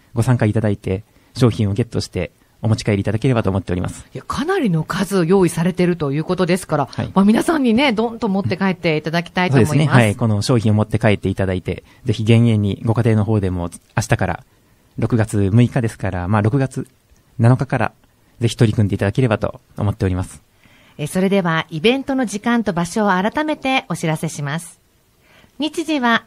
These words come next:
Speaker 2: 六月六日土曜日午後六時から七時三十分まで。場所はカルチャープラザ延岡一階の多目的ホールです。九州保健福祉大学薬学部の佐藤慶三教授による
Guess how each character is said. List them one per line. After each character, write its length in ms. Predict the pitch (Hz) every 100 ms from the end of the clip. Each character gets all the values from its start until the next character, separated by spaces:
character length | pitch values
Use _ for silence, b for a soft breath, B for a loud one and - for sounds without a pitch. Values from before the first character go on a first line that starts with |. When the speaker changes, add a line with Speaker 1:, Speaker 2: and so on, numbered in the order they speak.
| _
Speaker 2:
六 260 | 156 185 269
月 320 | 262 262 233
六 300 | 196 190 226
日 400 | 220 214 - 196
土 180 | 147 185
曜 220 | 247 294
日 200 | 233 233 - _ -
午 140 | 233
後 120 | 226 196
六 240 | 165 269
時 160 | 269 277
か 140 | 233
ら 180 | 214 -
七 260 | - - 202
時 80 | 180
三 260 | - 247
十 140 | 269 294
分 300 | - 277 254
ま 100 | 233
で。 240 | 196 190 b b b b -
場 100 | 202
所 180 | - 277
は 200 | 262 -
カ 140 | 185
ル 100 | 220
チ 140 | 311 302
ャ 60 |
ー 60 | 302
プ 100 | 294
ラ 160 | 262 247
ザ 160 | 233
延 260 | 214 208 214
岡 300 | 185 151 151
一 120 | 165 156
階 380 | - 190 190
の 200 | 180 185 -
多 120 | -
目 200 | 156 240
的 300 | - 277 269
ホ 200 | 240 254
ー 20 | 233
ル 100 | 180
で 160 | 160
す。 200 | 185 - _ _ _ _ _ _ b b b b -
九 180 | 349
州 260 | 349 - 247
保 120 | 196
健 260 | 190 247 240
福 160 | 233
祉 160 | 262 254
大 180 | 262 254
学 300 | 226 220 190
薬 220 | 160 214
学 260 | 247 254 233
部 100 | 208
の 220 | 185 - B B -
佐 60 | 302
藤 280 | 320 277 233
慶 220 | 240 285
三 300 | 302 302 294
教 220 | 285 294
授 140 | 285
に 140 | 269 262
よ 160 | 247
る 240 | 240 254